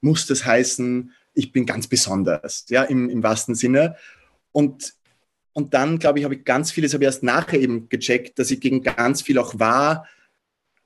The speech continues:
einfach weil es für mich dann oft nur die Option gegeben haben, gegen alles zu sein oder, oder alles anzunehmen und, und sich überrollen zu lassen von dem Ganzen. Und für mich war's dann einfach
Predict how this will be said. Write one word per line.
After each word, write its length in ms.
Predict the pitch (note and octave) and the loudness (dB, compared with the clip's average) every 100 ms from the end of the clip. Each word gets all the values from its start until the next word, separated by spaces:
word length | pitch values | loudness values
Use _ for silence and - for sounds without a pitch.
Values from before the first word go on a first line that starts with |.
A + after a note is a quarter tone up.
| _ - | _ -4
einfach 340 | C3 C3 C#3 | -2 -2 -8
weil 240 | A2 A#2+ B2 | -2 2 2
es 180 | B2+ - | -2 -10
für 160 | - - | -8 0
mich 180 | C3+ C#3 | 0 0
dann 120 | C3+ | 0
oft 240 | C3 - | -2 -2
nur 100 | C#3 | -2
die 140 | B2+ B2 | 0 0
Option 320 | A#2+ - B2+ | -2 0 2
gegeben 240 | D#3 A2+ | 2 2
haben, 180 | A2+ G#2+ | 2 -2
gegen 260 | - A#2+ C3 | -4 -4 0
alles 260 | C#3+ E3+ | 0 0
zu 100 | - | -2
sein 280 | D#3+ C3+ C#3 | -2 0 0
oder, 640 | C#3+ A#2+ A#2+ A#2+ A#2 A2+ _ _ - | -2 0 4 4 4 0 _ _ -6
oder 240 | A#2+ B2 | -4 0
alles 220 | C3 C3+ | 0 0
anzunehmen 580 | - A#2+ - B2 A#2 A#2 | 0 -4 -2 -2 0 2
und, 320 | A2+ A2 A2 | 2 0 -6
und 300 | G2 A#2 A2+ | -2 0 0
sich 360 | - - - A#2 | -2 -6 -4 -2
überrollen 460 | A#2 G#2+ A#2 B2 A#2+ | 0 2 2 0 -2
zu 140 | A2 | -2
lassen 320 | G2 - G2 | -2 -6 -10
von 140 | F#2+ F#2 | -6 -6
dem 100 | F#2 | -4
Ganzen. 460 | F#2 - G2 D#2+ - _ _ _ _ _ _ _ - - _ - | -6 -4 -6 -6 -10 _ _ _ _ _ _ _ -20 -20 _ -12
Und 120 | A#2 | -6
für 120 | C#3+ | 0
mich 160 | C#3+ C3+ | 2 4
war's 160 | C3 | 2
dann 140 | C3 G#2+ | 0 -2
einfach 360 | A2+ A#2 A2+ | -2 -4 -8